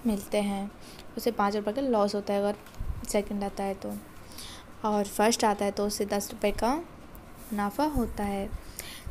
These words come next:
तो चलिए guys, अगर आप आगे चलते हैं, ये बहुत बड़ी-बड़ी बाजियाँ भी चल रही हैं। अगर आपको game खेलना नहीं आता है तो यहाँ पे practice वाला,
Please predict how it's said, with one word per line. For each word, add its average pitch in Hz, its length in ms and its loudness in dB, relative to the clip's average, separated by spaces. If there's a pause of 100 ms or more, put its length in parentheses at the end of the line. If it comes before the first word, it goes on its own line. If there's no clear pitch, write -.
(120)
तो 226 60 -6
चलिए 214 320 2
guys, 208 340 2
अगर 208 200 0
आप 202 120 -2 (1300)
आगे 233 200 8
चलते 208 400 2
हैं, 208 300 0 (140)
ये 233 200 8
बहुत 220 240 4
बड़ी-बड़ी 208 460 4
बाजियाँ 208 380 4
भी 208 60 2
चल 202 160 -2
रही 202 100 0
हैं। 208 100 0
अगर 214 120 0
आपको 214 340 2 (560)
game 233 200 6
खेलना 262 300 6
नहीं 226 320 6
आता 208 260 2
है 202 80 4
तो 254 300 2 (320)
यहाँ 202 140 4
पे - 120 -2
practice 214 600 6
वाला, 202 380 2